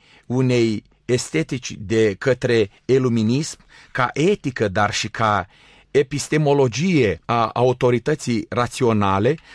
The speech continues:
postmodernismul privește modul în care autoritatea unor entități ideale, uneori numite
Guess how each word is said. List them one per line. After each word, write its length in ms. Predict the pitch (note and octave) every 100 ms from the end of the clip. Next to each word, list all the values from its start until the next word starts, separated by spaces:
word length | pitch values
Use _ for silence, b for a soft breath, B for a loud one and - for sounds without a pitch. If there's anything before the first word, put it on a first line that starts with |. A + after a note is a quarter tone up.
| B -
postmodernismul 1080 | G3+ F#3+ F#3+ F3+ D3 C#3 D3 G3 F3 F3
privește 460 | - C#3 E3+ - D3
modul 380 | D3+ E3+ D#3+ D#3
în 120 | C#3+
care 400 | D3 C#3 C3+ B2+ B B
autoritatea 800 | C3+ C3 C3 B2+ B2+ F3 - D3
unor 380 | C#3+ C3+ B2 G#2 B B B _
entități 840 | C3+ C#3 B2+ B2 - D3+ E3+ C#3
ideale, 640 | A#2 A2 G#2 G2+ B2 D#3 - _
uneori 520 | D3+ D#3+ F3 F3 C3+
numite 680 | C3+ C#3+ D3 D3+ C#3 B2 G2+